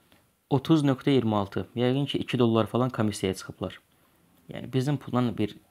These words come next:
əlli iki manata yaxın pul çıxardıq da, yəni də pis deyil. Qoyaq bunların qiymətinə satışa. İndi, e,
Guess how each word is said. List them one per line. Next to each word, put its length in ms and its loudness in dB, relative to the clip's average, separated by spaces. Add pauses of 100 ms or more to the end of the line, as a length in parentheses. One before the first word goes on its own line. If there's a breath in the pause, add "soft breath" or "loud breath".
(140)
əlli 200 0
iki 140 -4
manata 260 0
yaxın 200 -4
pul 200 -4
çıxardıq 440 -16
da, 60 -4
yəni 220 -2
də 100 -4 (500 soft breath)
pis 200 -14
deyil. 200 -6 (2000)
Qoyaq 300 -6
bunların 200 -4
qiymətinə 380 -6
satışa. 400 -8 (1300 soft breath)
İndi, 360 2 (640)
e, 80 -4